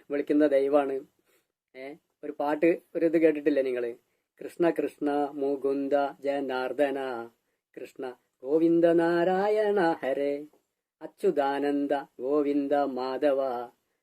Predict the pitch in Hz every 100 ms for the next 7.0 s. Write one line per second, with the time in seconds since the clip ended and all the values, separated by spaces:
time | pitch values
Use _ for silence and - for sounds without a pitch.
0 | _ 139 - - 127 127 139 165 165 165
1 | 165 165 _ _ 175 180 190 196 220 220
2 | 202 190 156 143 135 147 147 143 143 _
3 | _ _ _ _ _ _ _ _ _ _
4 | _ _ _ _ _ _ _ 143 170 170
5 | 151 151 160 180 196 233 _ _ _ 139
6 | 135 139 147 151 151 151 127 113 107